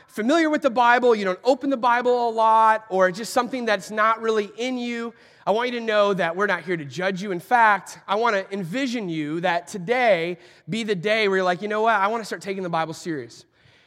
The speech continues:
And I'm gonna tell you in a little while how you can do that. I'm hoping that is for you today. Maybe for you, you didn't know the pop songs really well, but you knew the scripture references. And maybe you got all those right.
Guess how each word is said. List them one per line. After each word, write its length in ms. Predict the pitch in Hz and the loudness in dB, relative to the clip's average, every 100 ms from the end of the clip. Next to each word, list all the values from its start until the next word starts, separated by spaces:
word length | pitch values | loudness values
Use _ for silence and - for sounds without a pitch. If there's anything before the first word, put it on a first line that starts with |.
| - | -2
And 60 | |
I'm 40 | 208 | 0
gonna 120 | 240 | 0
tell 180 | 247 262 | 2 2
you 60 | |
in 60 | 240 | 2
a 40 | |
little 200 | 208 214 | 0 2
while 220 | 196 202 170 | 4 4 2
how 140 | 180 | -2
you 160 | 190 190 | -4 -6
can 200 | 165 143 | -8 -6
do 200 | 165 165 | -4 -4
that. 280 | 123 - - | -6 -12 -16
I'm 80 | |
hoping 300 | 160 220 214 | -4 -4 -2
that 200 | 190 185 | -4 -4
is 220 | 175 170 - | -4 -8 -8
for 100 | 160 | -8
you 160 | 160 | -8
today. 480 | - 135 135 117 135 _ _ _ _ _ - | -10 -10 -10 -12 -20 _ _ _ _ _ 0
Maybe 220 | 294 359 | 4 4
for 160 | - | 2
you, 440 | 262 262 311 294 262 | 0 2 4 2 -2
you 260 | 214 247 254 | -4 -4 -2
didn't 260 | 277 294 | -2 2
know 180 | 277 254 | 4 4
the 100 | 233 | 2
pop 240 | - 247 277 | 2 0 2
songs 440 | 262 220 214 175 | 2 4 2 0
really 240 | 190 180 | 0 0
well, 380 | 170 160 165 208 | -2 0 4 4
but 220 | 196 208 | 2 -6
you 80 | 202 | -8
knew 160 | 196 214 | -8 -8
the 100 | 196 | -10
scripture 460 | - 349 370 294 | 0 2 2 0
references. 680 | 233 208 185 170 - 117 120 - _ _ _ 160 | 0 0 -2 -10 -12 -18 -20 -20 _ _ _ -4
And 60 | |
maybe 120 | 220 | -2
you 80 | 247 | 0
got 220 | 233 233 | 2 2
all 200 | 226 233 233 | 4 2 4
those 240 | 233 175 | 2 2
right. 500 | 208 214 156 - | 2 2 2 -8